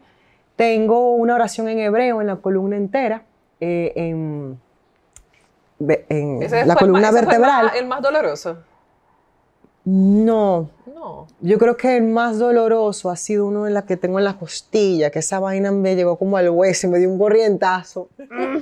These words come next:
Speaker 1: Sí. Y con Edward tengo muchos tatuajes juntos.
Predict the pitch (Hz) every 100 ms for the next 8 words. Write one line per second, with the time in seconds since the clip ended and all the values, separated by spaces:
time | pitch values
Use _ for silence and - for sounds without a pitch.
0 | 302 349 - 180 - _ - - - 165
1 | 151 - _ _ - - _ 262 277 240
2 | 254 247 240 226 214 214 208 190 185 196
3 | 180 185 208 208 208 - 175 170 170 175
4 | - 147 - - - _